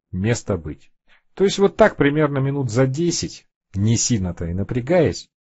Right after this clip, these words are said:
мы что-то сделали. Вот и все секреты. Да, кстати, когда вы берете картинки из интернета, не забывайте смотреть, вдруг там стоит какой-нибудь копирайт.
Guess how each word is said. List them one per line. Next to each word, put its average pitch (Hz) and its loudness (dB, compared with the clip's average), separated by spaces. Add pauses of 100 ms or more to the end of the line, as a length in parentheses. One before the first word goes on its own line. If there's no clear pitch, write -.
(520)
мы 120 -2
что-то 127 -2
сделали. 110 -6 (720)
Вот 131 2
и 180 4
все 175 2
секреты. 160 -2 (1300)
Да, 120 4
кстати, - -4 (680)
когда 120 4
вы 110 4
берете 107 0
картинки 156 -4 (1040)
из 95 -6
интернета, 98 -2
не 95 -4
забывайте 143 -2
смотреть, 113 -4
вдруг 110 -6
там 120 -4
стоит 107 -4
какой-нибудь 92 -6
копирайт. 85 -2